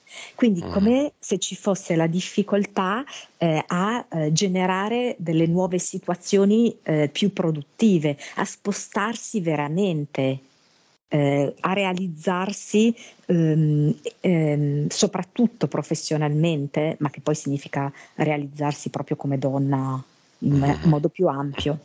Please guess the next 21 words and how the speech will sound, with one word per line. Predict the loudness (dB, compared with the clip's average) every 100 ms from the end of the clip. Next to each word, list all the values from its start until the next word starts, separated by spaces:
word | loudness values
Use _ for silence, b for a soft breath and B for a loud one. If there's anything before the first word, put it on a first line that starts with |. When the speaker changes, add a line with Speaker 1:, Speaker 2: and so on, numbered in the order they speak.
| -8
Speaker 1:
eh. | -8 -8 -16 -4
Speaker 2:
Sempre | 0 4 4
la |
Speaker 1:
Perché |
Speaker 2:
stessa | 2 -2 -2
Speaker 1:
sta-, | -2
Speaker 2:
musica. | -2 -8 -14 -18 -20 -20 -8
Speaker 1:
eh, | -6 -6
sì, | -6 -10
sì, | -10
si | -10 -6
gira | -2 -2
sempre | -2 -2 -2
su | -6
se | -10 -12
stessa. | -4 -2 -2 -8 -18 -6
Mm. | -4 -4 _ _ _ _ _ _ _
Speaker 2:
C'è | -6
una | -4
ballerina | -2 0 -2 -2 -4
anche? | -6 -10 -14 -14